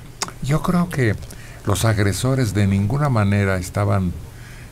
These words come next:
en sus cinco sentidos. A mí me parece que usan este tipo de agresión como ejercicio para probar sus armas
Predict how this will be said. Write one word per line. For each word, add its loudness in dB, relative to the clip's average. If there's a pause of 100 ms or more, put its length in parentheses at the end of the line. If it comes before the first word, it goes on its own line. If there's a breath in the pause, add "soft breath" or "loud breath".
en 4
sus 0
cinco 0
sentidos. -2 (2000 loud breath)
A 2
mí 4
me 4
parece 2
que 0 (1800 loud breath)
usan 4
este 0
tipo 2
de 0 (2500 loud breath)
agresión 2
como 4
ejercicio 0
para 0
probar 0
sus 0
armas -2